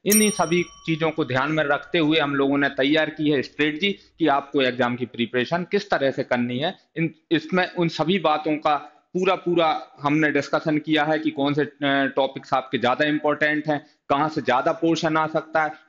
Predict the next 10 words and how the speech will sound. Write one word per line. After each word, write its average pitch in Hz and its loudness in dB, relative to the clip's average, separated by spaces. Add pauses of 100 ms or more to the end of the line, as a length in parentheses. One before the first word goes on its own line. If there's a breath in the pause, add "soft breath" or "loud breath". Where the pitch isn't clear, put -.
कौन 180 0
सा 190 -2
थ्योरेटिकल 202 2
ज्यादा 180 2
है 190 0
और 151 -4
किस 208 -2
पे 196 0
आपको 175 -2 (380 soft breath)
एक 175 -2